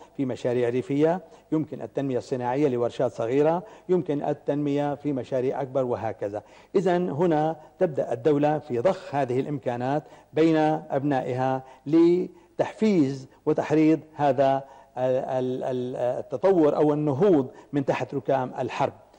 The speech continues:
هذا بداية. طبعًا إذا بدأنا من المواطن البسيط يمكن أن، آه، نواجه هذه العقبة بالمشاريع الكبرى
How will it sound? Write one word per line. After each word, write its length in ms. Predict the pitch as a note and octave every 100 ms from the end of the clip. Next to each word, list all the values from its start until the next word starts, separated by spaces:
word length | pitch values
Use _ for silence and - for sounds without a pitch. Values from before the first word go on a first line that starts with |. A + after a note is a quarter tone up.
| _
هذا 260 | - F3+ F#3+
بداية. 540 | G3+ F#3+ C3+ A2 G2+ - - - _
طبعًا 280 | - F#3 E3+
إذا 140 | E3+ D#3
بدأنا 300 | E3+ G3 D3
من 120 | C#3
المواطن 540 | C3 C#3+ E3 B2 B2+
البسيط 520 | C3+ B2+ A#2+ D#3+ E3 E3+ - -
يمكن 400 | F#3 D#3+ B2+ C#3
أن، 640 | D3+ D3 C#3+ C#3+ C3+ C3 B2 _ _ _
آه، 420 | B2 A#2+ A#2+ A#2+
نواجه 460 | B2+ D3+ G3+ E3 D#3+
هذه 120 | D3
العقبة 520 | C3+ C#3 D3 C#3+ C#3+ - - _
بالمشاريع 800 | D3 E3 C#3+ B2 A#2+ B2+ C#3+ C#3 - - B2+
الكبرى 560 | B2 E3 D3 C#3+ C#3+